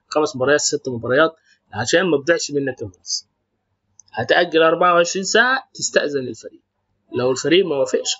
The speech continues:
اتحاد الكرة ملوش ان هو يتدخل، لان الفريق هو افراد،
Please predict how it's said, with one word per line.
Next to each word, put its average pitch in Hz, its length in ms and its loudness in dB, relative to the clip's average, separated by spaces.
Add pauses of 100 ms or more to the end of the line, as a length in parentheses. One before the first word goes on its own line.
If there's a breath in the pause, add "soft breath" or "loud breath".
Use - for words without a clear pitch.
اتحاد - 280 -2
الكرة 143 240 0
ملوش 131 300 -4
ان 127 40 -6
هو 127 140 0
يتدخل، 117 500 -2
لان 131 220 -4
الفريق 147 460 0
هو 135 100 2
افراد، - 260 -8